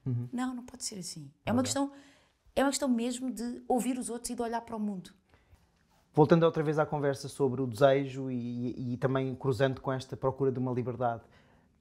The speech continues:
Speaker 1: hum, a tua companhia, o Teatro do Vão, acaba por ser uma forma de tu conseguires conquistar a liberdade para transmitir mensagens que, como dizes há pouco, que através da ficção podem ter também a sua força.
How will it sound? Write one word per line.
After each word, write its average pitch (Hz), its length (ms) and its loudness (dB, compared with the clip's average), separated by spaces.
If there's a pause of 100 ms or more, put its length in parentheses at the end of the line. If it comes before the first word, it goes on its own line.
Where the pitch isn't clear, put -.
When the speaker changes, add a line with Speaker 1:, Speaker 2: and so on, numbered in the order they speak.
(420)
Speaker 1:
hum, 135 600 -8 (1800)
a 143 60 -6
tua 196 120 8
companhia, 165 600 4
o 151 40 -4
Teatro 147 300 -4
do 139 80 -2
Vão, 151 180 2
acaba 147 260 2
por - 160 -14
ser 131 720 -2 (220)
uma 143 120 2
forma 143 320 6
de - 80 -10
tu 143 140 -6
conseguires 143 440 -6
conquistar 135 680 0 (260)
a 139 80 -6
liberdade 131 400 -4 (100)
para 131 140 -4
transmitir 131 560 -6
mensagens 127 580 -4
que, - 60 -20
como 127 180 0
dizes 120 300 -2
há 117 80 0
pouco, - 340 -4 (280)
que - 80 -8
através 123 240 -2
da 123 60 -6
ficção 123 420 -8
podem 123 240 -4
ter 123 140 -8
também 123 240 -6
a 120 40 -8
sua 113 220 -8
força. - 460 -8